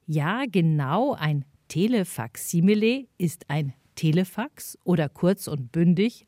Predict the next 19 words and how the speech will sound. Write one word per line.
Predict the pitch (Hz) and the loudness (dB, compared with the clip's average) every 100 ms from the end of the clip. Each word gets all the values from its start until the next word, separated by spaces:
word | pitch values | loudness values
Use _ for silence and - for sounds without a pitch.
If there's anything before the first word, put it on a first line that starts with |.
| _ | _
ein | 165 196 302 | -2 0 -2
Fax. | - - - - - - _ _ - - - - | -6 -4 -4 -10 -18 -20 _ _ -20 -20 -20 0
Und | 190 170 - - | 2 2 0 -2
dieses | 240 - 240 - - - | -2 2 0 0 -8 -2
antiquierte | 254 294 233 - - 185 240 233 165 | -2 0 -2 -4 0 0 2 0 -2
Kommunikationsmittel | - 165 160 147 147 139 - 196 302 - 165 - 247 277 - | 0 2 4 2 -2 -6 -2 -2 -2 0 0 2 0 -2 -2
nutzen | 170 175 - 160 147 131 | -2 -2 -4 -2 0 0
laut | 123 190 - | 0 -2 0
einer | 175 160 - | 0 0 -2
aktuellen | - _ 202 - 185 233 170 | -8 _ -6 -2 0 0 0
Umfrage | 165 247 - - 135 139 175 226 _ - _ _ | 0 0 0 -6 -4 -2 -2 -4 _ -20 _ _
immer | 254 320 320 | -4 -2 2
noch | 240 160 - - _ | 4 4 0 -14 _
über | 247 302 320 339 320 - _ | 0 2 2 -2 -4 -10 _
achtzig | 170 185 - - 208 - | -4 -4 -8 -10 -8 -8
Prozent | - 196 - 143 131 135 _ | -6 -6 -4 -6 -6 -8 _
der | 151 | -8
deutschen | 165 123 139 - 151 147 | -6 -6 -6 -6 -6 -4
Unternehmen. | 147 131 202 202 143 135 - | -6 -4 2 4 4 0 -6